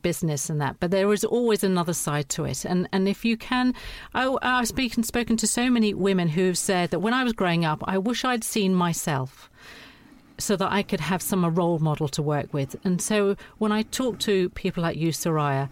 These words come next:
and Linda talks to people from We're Making Waves, it made things so worthwhile because we get to see what everybody has done. And yes, there are ups and downs, but we get there.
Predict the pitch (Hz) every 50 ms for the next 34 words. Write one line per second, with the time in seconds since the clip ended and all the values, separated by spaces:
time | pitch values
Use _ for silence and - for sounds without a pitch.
0 | - - - - - - 160 156 156 175 165 160 165 - - 175 165 151 - -
1 | - 170 156 - 170 151 - - 139 - - 156 147 151 147 147 143 143 - -
2 | 165 151 156 151 147 147 139 - - - - - - - - 240 226 226 226 240
3 | 277 285 233 - 247 220 214 - - 202 190 180 170 175 170 170 - - - 247
4 | 226 180 160 147 - - - - 190 175 - 165 175 - - 190 202 - - -
5 | - - - 202 185 151 139 139 160 175 - - - - - - - - - -
6 | 180 180 202 196 185 180 180 175 - 165 180 165 190 185 - - 190 170 170 170
7 | 185 - 214 220 220 285 330 311 247 - - 165 151 147 - - - - 147 139
8 | 147 139 127 135 143 135 135 - - - - 185 - - 185 202 233 226 - 285
9 | 277 - - - 151 135 127 147